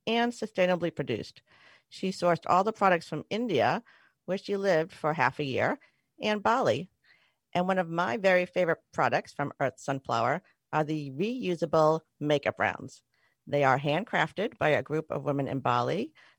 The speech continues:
that Jill partners with. The products are organic, reusable, and machine washable. You can use them to take off your makeup, apply toner, or to help exfoliate.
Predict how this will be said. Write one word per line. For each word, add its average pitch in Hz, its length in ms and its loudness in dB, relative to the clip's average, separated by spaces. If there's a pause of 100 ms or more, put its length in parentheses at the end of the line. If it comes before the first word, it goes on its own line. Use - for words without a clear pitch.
(120)
that 151 180 0
Jill 190 180 0
partners - 420 0
with. - 280 0 (560)
The 170 80 -2
products 156 360 4
are - 80 2
organic, 139 560 0 (580)
reusable, 175 560 0 (460)
and 247 440 2
machine 165 520 -2 (200)
washable. 117 460 -2 (420)
You 143 160 -6
can 147 160 0
use 139 140 2
them 131 120 0
to 127 60 2
take 127 280 -2
off 120 180 0
your 120 80 -2
makeup, 202 440 0 (100)
apply 127 320 0
toner, 208 460 0 (300)
or 247 200 0
to 214 120 2
help 175 240 2
exfoliate. 175 600 0